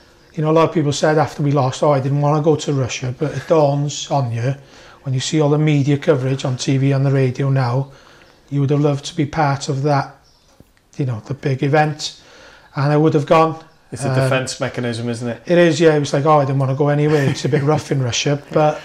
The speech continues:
Speaker 1: I've been to Russia with Wales, and when we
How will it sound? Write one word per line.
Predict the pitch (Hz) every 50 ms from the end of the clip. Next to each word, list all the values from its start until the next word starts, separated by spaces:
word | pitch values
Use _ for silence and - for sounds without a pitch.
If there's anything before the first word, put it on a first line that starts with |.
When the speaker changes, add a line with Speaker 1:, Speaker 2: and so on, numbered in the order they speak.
| - - - - - - - - -
Speaker 1:
I've | 151 127
been | 147 170 170
to | - - 160
Russia | 143 135 123 - - 160 170 170 170 - - _ _ _ _ _ _ _ -
with | 147 139 135
Wales, | 131 139 131 131 147 170 175 - - - - _ _ _ _ -
and | - 151 147 139 139 135 135 143 139 - -
when | - 135 139 139 135 139
we | 135 135 135 131 127 131 -